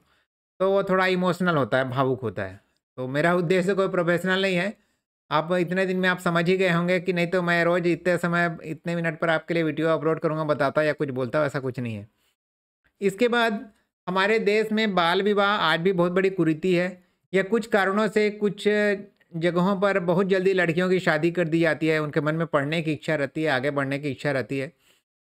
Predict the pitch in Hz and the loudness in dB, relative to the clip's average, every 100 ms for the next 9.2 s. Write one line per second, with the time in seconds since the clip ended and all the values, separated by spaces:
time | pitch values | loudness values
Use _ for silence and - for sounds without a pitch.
0 | _ 185 196 208 220 208 220 214 190 220 | _ -4 0 2 2 2 2 2 2 0
1 | 208 196 175 202 190 185 160 131 120 117 | 0 0 2 2 2 0 0 0 0 0
2 | 113 113 - 151 170 165 165 175 175 160 | -2 -4 -6 -2 0 0 0 0 0 0
3 | 170 170 160 170 175 175 156 156 165 165 | 2 2 0 0 -2 -2 -2 -2 0 0
4 | 147 156 160 165 160 - _ _ _ 151 | 0 0 0 0 -2 -6 _ _ _ -2
5 | 156 170 170 160 165 160 170 170 175 165 | 0 0 2 2 2 2 0 2 2 0
6 | - 170 165 151 165 165 151 151 160 165 | 0 -2 -2 -2 -2 0 -2 0 0 0
7 | 165 _ _ _ - 175 208 214 220 220 | -4 _ _ _ -6 -2 0 2 0 0
8 | 196 196 196 202 208 185 175 185 175 196 | 0 2 2 0 2 0 0 0 2 0
9 | 196 | -2